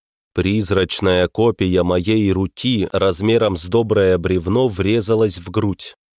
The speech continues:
дробя стальную кирасу и отправляя несчастного в продолжительный полёт к ближайшему камню. Подустал я от схватки с ним. Может, заняться магом? Он тут гораздо более сильный противник.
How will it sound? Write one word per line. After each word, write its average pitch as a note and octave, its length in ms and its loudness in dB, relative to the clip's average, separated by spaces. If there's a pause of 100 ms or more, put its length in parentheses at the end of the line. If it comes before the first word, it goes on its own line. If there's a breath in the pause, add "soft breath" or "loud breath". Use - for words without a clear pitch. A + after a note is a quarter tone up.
дробя F2+ 540 0
стальную A#2 640 2
кирасу A2 640 0
и G#2 240 -2
отправляя G2+ 800 2
несчастного A2+ 880 0
в - 100 -20
продолжительный G#2 960 0
полёт F#2+ 480 0
к - 120 -8
ближайшему F#2 840 -2
камню. E2+ 560 -2 (680)
Подустал B2+ 600 0
я A2 240 2
от G#2+ 80 -2
схватки G#2 540 -2
с - 120 -6
ним. G2+ 320 0 (560)
Может, B2+ 440 0
заняться C3+ 500 0
магом? C#3 520 0 (480)
Он D#3+ 200 2
тут F3+ 180 0
гораздо F3 480 2
более E3 400 2
сильный C#3 460 0
противник. C#3+ 800 -2